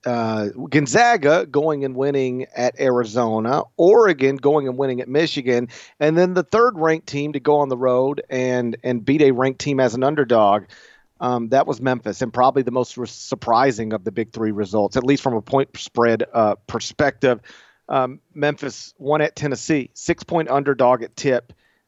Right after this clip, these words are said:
down seventeen to five early. They scored exactly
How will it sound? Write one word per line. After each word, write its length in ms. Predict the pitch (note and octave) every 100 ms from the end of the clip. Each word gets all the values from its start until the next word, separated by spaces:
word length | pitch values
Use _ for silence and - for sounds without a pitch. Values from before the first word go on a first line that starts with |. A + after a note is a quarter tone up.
| _
down 300 | D3 E3+ F#3
seventeen 760 | - - F3 G3 B3+ - A#3+ A#3
to 100 | G#3
five 480 | - E3 E3+ F3+ -
early. 420 | C3 B2 A2 C#3+ _ _ _ -
They 100 | D#3+
scored 260 | - A3
exactly 540 | F3 B2+ F3+ F#3+ G#3